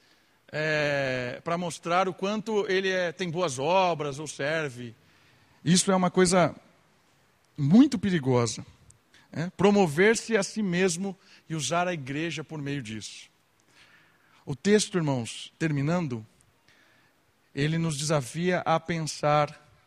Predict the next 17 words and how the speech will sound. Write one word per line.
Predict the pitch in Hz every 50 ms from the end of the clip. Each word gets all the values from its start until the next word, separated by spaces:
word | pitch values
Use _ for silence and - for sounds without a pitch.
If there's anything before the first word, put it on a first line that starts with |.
| _ _ _ _ _ _ _ -
em | 143 143
como | - - 185 202 208
nós | 190 180 170 -
temos | - 175 175 165
servido | - - 175 165 135 120 131 165 180 156 160 160
a |
Deus. | 143 117 107 120 110 107 95 - - - - - - - - - - - - - - _ _ _ _ _ _ _ _ _ _ - - - -
Ele | 131 147 165
nos | 170 175 160 139
desafia | 139 151 165 156 - - 175 180 175 175
a |
pensar | 165 - 165 151 139 - - 160 156 165 170 170 165 - _ _ _ _ _ _ -
como | - 202 202
está | 170 - 202 190
o | 180
seu | - - 196 185
coração | - - - 196 196 190 175 147 - - - 170 165 170 160 131